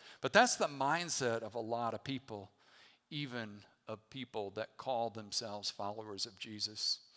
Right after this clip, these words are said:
But whatever your perspective was coming in here today regarding serving the least of these, my hope,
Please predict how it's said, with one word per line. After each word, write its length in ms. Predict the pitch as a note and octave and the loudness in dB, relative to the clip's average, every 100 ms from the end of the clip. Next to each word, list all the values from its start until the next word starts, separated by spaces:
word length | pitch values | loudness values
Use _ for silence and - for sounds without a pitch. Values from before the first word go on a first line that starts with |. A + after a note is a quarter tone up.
| - - - - | -12 -10 -4 6
But 180 | F#3 | 8
whatever 600 | F3+ F#3+ G#3+ A3+ A#3 A3+ | 12 12 12 12 12 12
your 240 | G#3 F#3 F3 | 10 6 6
perspective 840 | - D#3 - - F#3 - - D3 | 4 -2 0 4 4 2 0 0
was 380 | C3 D3+ D3+ C#3+ | 2 4 4 2
coming 320 | - D#3+ C#3+ | 0 0 2
in 160 | C#3+ D#3 | 2 2
here 200 | C#3+ D3 | 0 -2
today 400 | D3 C#3 D3 D3+ | 4 8 8 6
regarding 560 | C#3 C3 C3 C#3 C#3 C#3+ | 2 2 6 6 4 0
serving 560 | - D3 D3 C#3+ D3 | 2 4 4 2 -2
the 80 | C3+ | -2
least 340 | B2 C#3 B2+ D3 | 0 2 0 -2
of 80 | |
these, 400 | D3 C#3+ D3 - - - - - - - B2+ | -2 -2 -2 -4 -6 -20 -20 -20 -20 -20 -4
my 320 | D3 E3 E3+ | -2 0 -2
hope, 380 | - G#2 - | -2 -4 -6